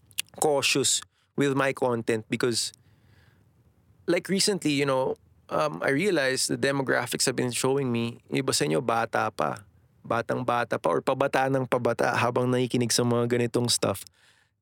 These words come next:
You know, I kinda really wanna consider that because pag inisnab ko yun, dati ganito, when I was a wicked person, you know, inisnab ko yan eh, para maasar ng maasar.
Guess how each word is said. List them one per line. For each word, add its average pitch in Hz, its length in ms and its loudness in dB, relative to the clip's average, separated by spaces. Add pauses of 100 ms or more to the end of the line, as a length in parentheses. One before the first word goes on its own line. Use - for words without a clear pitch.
(120)
You 185 80 4
know, 185 160 2
I 175 80 0
kinda 208 520 2
really 180 280 0
wanna 165 200 0
consider 165 440 2
that 127 160 0
because 156 240 0
pag 175 160 -2
inisnab 175 480 0
ko 151 160 0
yun, 131 120 0
dati 165 200 0
ganito, 165 600 0
when 143 120 0
I 156 80 0
was 139 160 0
a 127 40 2
wicked 127 440 -2
person, 131 360 0
you 117 80 0
know, 113 160 2
inisnab 139 480 0
ko 147 120 0
yan 135 160 0
eh, 117 80 0
para 123 160 0
maasar 123 400 0
ng 123 160 0
maasar. 120 440 -2